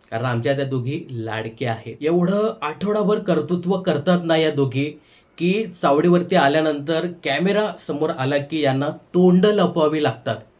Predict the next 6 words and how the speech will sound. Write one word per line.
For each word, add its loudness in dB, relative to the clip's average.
आणि -2
त्यांच्यासाठी -2
बिग -6
बॉसकडे -6
एखादी 0
छोटी -4